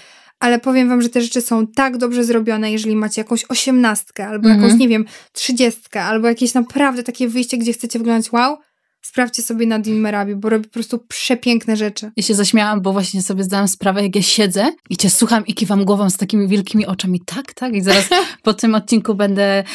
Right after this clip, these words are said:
Speaker 2: e, prosić Karolinę, „Podeślij mi to, podeślij mi tamto”, więc ja też się dużo dowiaduję teraz.
Speaker 1: Nie, ale super. Nadine Merabi robi ekstra rzeczy.
Speaker 2: Sprawdzę sto procent.
Speaker 1: W temacie cekinów, skoro jesteśmy i takich wyjściowych, e, też, e, innych, wiecie, tkanin i tak dalej,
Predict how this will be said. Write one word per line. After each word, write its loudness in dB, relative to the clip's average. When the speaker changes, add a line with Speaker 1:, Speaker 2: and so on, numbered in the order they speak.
Speaker 2:
e, 0
prosić -2
Karolinę, 2
„Podeślij 2
mi 2
to, 0
podeślij -4
mi -4
tamto”, -6
więc -4
ja -2
też -2
się -2
dużo 0
dowiaduję 2
teraz. -10
Speaker 1:
Nie, 2
ale 2
super. -2
Nadine 2
Merabi 2
robi -2
ekstra -2
rzeczy. -4
Speaker 2:
Sprawdzę -2
sto -12
procent. -8
Speaker 1:
W -20
temacie 2
cekinów, 0
skoro -2
jesteśmy 0
i 2
takich 0
wyjściowych, 0
e, -2
też, -4
e, -4
innych, 2
wiecie, -2
tkanin -2
i -4
tak -2
dalej, -2